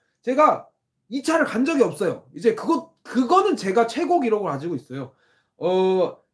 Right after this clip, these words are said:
한 번도 목걸이를 받지 못한 사람, 구 년 동안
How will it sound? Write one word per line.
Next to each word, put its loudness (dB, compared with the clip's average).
한 -2
번도 6
목걸이를 -2
받지 -10
못한 -2
사람, 0
구 -4
년 2
동안 0